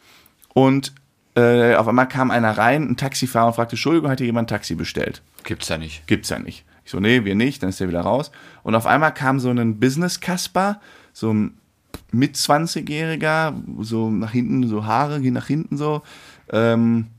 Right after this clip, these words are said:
Speaker 1: so Frankfurter Stil, kam dann da irgendwie her.
Speaker 2: Solche
Speaker 1: Ähm,
Speaker 2: Leute k-, liebe ich ja direkt.
Speaker 1: Genau. Und dann
Speaker 2: Schon
Speaker 1: sagte
Speaker 2: mal
Speaker 1: der
Speaker 2: zuhören.
Speaker 1: Ja, jetzt pass auf. Und dann, deshalb erkläre ich den, wie der aussah. Kam mit seiner Aktentasche und dann kam der Taxifrau und sagte, „Äh, haben Sie Taxi bestellt?“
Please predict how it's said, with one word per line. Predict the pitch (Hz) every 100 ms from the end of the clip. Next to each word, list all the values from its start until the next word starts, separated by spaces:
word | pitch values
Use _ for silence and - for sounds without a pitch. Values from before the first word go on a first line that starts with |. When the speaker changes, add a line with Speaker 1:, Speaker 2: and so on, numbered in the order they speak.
| _
Speaker 1:
so | - 104
Frankfurter | 95 - - - - 110 123 127 123 117 104
Stil, | - 117 131 151 156 - - - _ -
kam | 123
dann | 123 113
da | 101
irgendwie | 107 104
her. | 101 120 165 180 - _ _
Speaker 2:
Solche | - 113 120 123
Speaker 1:
Ähm, |
Speaker 2:
Leute | 107 113 110
k-, | - - - - 104
liebe | 110 107 101
ich |
ja | 92
direkt. | 82 110
Speaker 1:
Genau. | 113 98 101 180 -
Und | 110
dann | 110
Speaker 2:
Schon | 110 123
Speaker 1:
sagte |
Speaker 2:
mal | 135
Speaker 1:
der | 117 113
Speaker 2:
zuhören. | 113 98 87 85
Speaker 1:
Ja, |
jetzt | 110 143
pass | - 143
auf. | 117 -
Und | 98
dann, | 104 110 -
deshalb | 104 104 107
erkläre | 107 - 107
ich | 98
den, | - 98
wie | 98
der | 98
aussah. | 82 98 131 180 - - _
Kam | 107
mit | 107
seiner | 95 92
Aktentasche | - - 151 135
und |
dann | 117 117
kam | 135 143
der | 131 127 - - -
Taxifrau | - 139 - 117
und | 120
sagte, | 117 -
„Äh, | 101
haben | 101
Sie | 110 110
Taxi | 135 -
bestellt?“ | 151 147 147 160